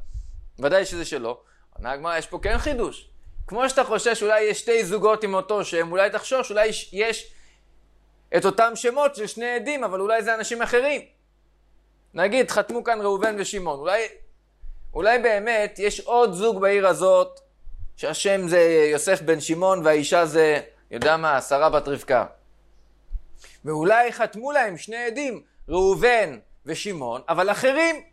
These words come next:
אז הראובן ושמעון האלה שאומרים לך, "חתמנו רק על השטר הזה, לבעל הזה והאישה הזאת", אולי זה באמת נכון, אבל אתה מצאת פה שטר אחר, שחתומים בו שמות, אבל של אנשים אחרים, של עדים אחרים.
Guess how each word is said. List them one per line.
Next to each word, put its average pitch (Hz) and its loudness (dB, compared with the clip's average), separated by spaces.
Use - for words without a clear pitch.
אז 135 0
הראובן 170 2
ושמעון 233 -6
האלה 233 0
שאומרים 214 -4
לך, 220 -10
"חתמנו 220 -2
רק 220 0
על 208 2
השטר 208 2
הזה, 202 2
לבעל 196 4
הזה 185 2
והאישה 180 2
הזאת", 247 4
אולי 185 4
זה 208 0
באמת 220 -2
נכון, 240 0
אבל 180 0
אתה 170 -2
מצאת 214 -4
פה 208 -6
שטר 214 2
אחר, 233 0
שחתומים 208 -4
בו 160 2
שמות, 240 2
אבל 170 2
של 180 -2
אנשים 175 -4
אחרים, 226 0
של 190 -2
עדים 202 -2
אחרים. 202 2